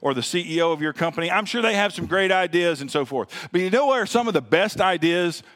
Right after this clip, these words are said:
come from? Many times they come from people on the floor, don't they? The people who are hands-on and seeing things. And so, uh, I, I believe what that shows us is that we can learn things from other people.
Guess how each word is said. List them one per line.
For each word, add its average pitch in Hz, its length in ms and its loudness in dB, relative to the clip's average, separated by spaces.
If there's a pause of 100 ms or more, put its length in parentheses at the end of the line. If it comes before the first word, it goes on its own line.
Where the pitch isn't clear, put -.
come 160 180 0
from? 190 400 -2 (1080)
Many 165 280 -2
times 147 300 0
they 131 100 0
come 143 180 0
from 120 160 -8
people 135 240 -8
on 131 80 -6
the 120 60 -2
floor, 123 320 -4
don't 101 180 -6
they? 87 160 -16 (1000)
The - 60 -12
people 156 300 -2
who 151 260 -2 (180)
are 127 120 0
hands-on 160 680 0
and 117 100 -2
seeing 156 380 0
things. 107 600 -6 (360)
And 160 120 -2
so, 165 340 0 (300)
uh, - 80 0
I, 196 400 2
I - 20 0
believe 233 260 0
what 226 180 2
that 202 180 2
shows 240 320 -2
us 196 120 -2
is 208 220 2
that 190 140 -2
we 226 160 0
can 254 180 0
learn 269 320 0
things 240 240 0
from 226 140 -6
other 247 180 0
people. 262 500 -2